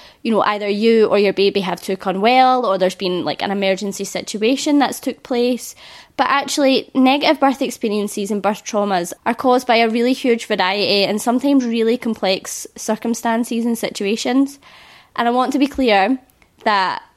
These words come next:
it can happen even if there has not been a life or death scenario.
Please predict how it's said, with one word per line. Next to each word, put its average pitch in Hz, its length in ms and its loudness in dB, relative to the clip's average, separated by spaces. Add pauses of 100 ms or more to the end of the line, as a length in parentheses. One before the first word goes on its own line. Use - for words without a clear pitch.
(160)
it - 120 -2
can 247 100 0
happen 226 580 2
even 254 300 2
if - 180 -2
there 214 120 2
has 208 220 -2
not 202 220 0
been 185 380 -2
a 196 120 0
life 185 280 -4
or 196 80 -2
death 185 400 -6 (100)
scenario. 185 640 -4